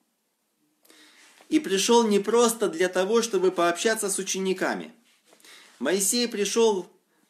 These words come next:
не просто для того, чтобы показать какое-то чудо. В семнадцатой главе Евангелия от Матфея написано, что Моисей сошёл на эту землю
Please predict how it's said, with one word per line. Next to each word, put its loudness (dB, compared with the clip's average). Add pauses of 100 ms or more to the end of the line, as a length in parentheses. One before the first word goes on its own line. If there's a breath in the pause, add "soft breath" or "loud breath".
не -2
просто 2
для 0
того, 2
чтобы 2
показать 2
какое-то 4
чудо. -2 (1600 loud breath)
В -10
семнадцатой -2
главе -2
Евангелия -2
от -12
Матфея -8
написано, -8
что -8
Моисей -4
сошёл 0 (800)
на -2
эту -2
землю -4